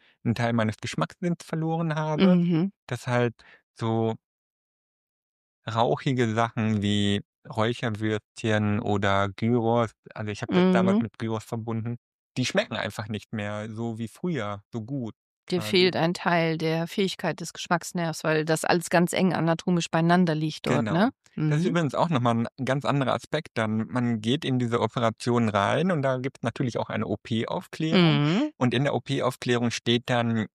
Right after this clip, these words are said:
Speaker 1: ähm, N-, Nebenwirkungen sozusagen der Operation.
Speaker 2: Komplikationen, denk ich, ne?
Speaker 1: Komplikationen
Speaker 2: Mhm. Also
Speaker 1: dann
Speaker 2: ma-, ist ja nicht immer so, sondern also es, es, wenn eine Komplikation, denk-,
Speaker 1: Genau,
Speaker 2: mhm.
Speaker 1: und eine ist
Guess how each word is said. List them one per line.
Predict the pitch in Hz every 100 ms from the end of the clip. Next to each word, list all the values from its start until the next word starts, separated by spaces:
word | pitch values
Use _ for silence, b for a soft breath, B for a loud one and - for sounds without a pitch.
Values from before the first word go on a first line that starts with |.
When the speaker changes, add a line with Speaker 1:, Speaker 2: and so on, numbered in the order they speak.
| -
Speaker 1:
ähm, | 120 113 113 107 107 _ _ -
N-, | 113 - _ -
Nebenwirkungen | 110 110 127 170 160 165 - 170 151
sozusagen | 147 - 139 139 131
der | 123
Operation. | 120 - 120
Speaker 2:
Komplikationen, | 170 165 160 180 170 - 220 220 165 160
denk | 147 120
ich, | - 123 113
ne? | 131 127
Speaker 1:
Komplikationen |
Speaker 2:
Mhm. | 135 180 185
Also | 175 175
Speaker 1:
dann |
Speaker 2:
ma-, | 165
ist | 185 220
ja | 247
nicht | 233 262
immer | 190 220 160
so, | 143 143
sondern | 170 160 160 160 -
also | 165 156
es, | 160
es, | - -
wenn | 165 175
eine | 175
Komplikation, | 165 165 165 160 - 156 160
denk-, | 156 -
Speaker 1:
Genau, | - 175
Speaker 2:
mhm. | -
Speaker 1:
und | -
eine | 107 123 180
ist | - 131